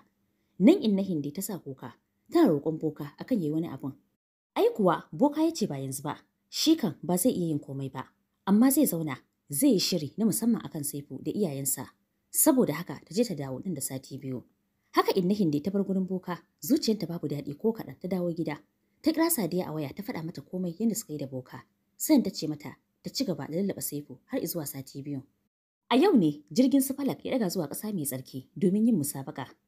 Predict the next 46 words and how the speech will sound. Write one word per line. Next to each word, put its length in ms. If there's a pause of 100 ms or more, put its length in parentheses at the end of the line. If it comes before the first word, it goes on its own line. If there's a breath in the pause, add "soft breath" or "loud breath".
(340)
inda 420
gwamnatin 400
Kano 200
ta 120
ɗauki 200
nauyin 220
tafiyansu. 520 (520)
Ai 220
kuwa 240
su 140
Inna 220
Hansai 420 (100)
sun 260
yi 60
matuƙar 300
baƙin 260
ciki, 300 (240)
har 160
cewa 300
suka 240
yi, 140 (240)
"Allah 220
ya 80
sa 160
a 80
koro 280
Falak 300
a 60
ce 160
ban 160
da 80
ita." 300 (600)
Satin 400
su 100
Falak 280
biyu 160
a 60
Saudiya 480
suna 240
karawa 420 (280)
da 60
sauran 260
ɗalibai 400
na 80
ƙasashe 380
daban-daban, 500